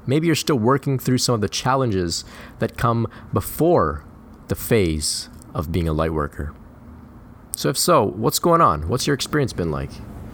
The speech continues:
How can I help you? I'd love to hear from you about your journey and address any questions that you might have. So go ahead and write me at info at brentspirit dot com. If you like what you're hearing, make sure that you're subscribed to the podcast.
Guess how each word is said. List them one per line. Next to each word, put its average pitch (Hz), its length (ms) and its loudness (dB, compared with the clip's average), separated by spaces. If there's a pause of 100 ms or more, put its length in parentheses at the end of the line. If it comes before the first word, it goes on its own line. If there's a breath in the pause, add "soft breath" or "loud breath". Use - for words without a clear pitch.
(200 loud breath)
How 160 120 0
can 175 120 0
I 156 60 2
help 135 280 2
you? 80 180 -4 (500 loud breath)
I'd 117 160 2
love 139 300 2
to 131 80 0
hear 127 200 2
from 127 160 0
you 127 260 2
about 101 220 0
your 101 120 2
journey 107 560 0
and 92 120 -4
address 95 420 0
any 104 180 0
questions 98 460 -2
that 85 220 -4
you 85 120 -2
might 82 220 0
have. 80 360 -2 (640)
So - 180 -2
go 147 180 8
ahead 165 160 10
and 98 180 6
write 98 240 6
me 82 320 0
at 85 280 2
info 98 640 6
at 90 200 2
brentspirit 107 960 4 (100)
dot 98 260 2
com. 82 380 4 (480 loud breath)
If - 140 2
you 107 60 8
like 117 180 6
what 123 160 4
you're 104 80 6
hearing, 104 260 6
make 107 160 4
sure 113 160 6
that 110 140 6
you're 104 100 2
subscribed 101 640 4
to 104 60 0
the 92 100 4
podcast. 95 800 4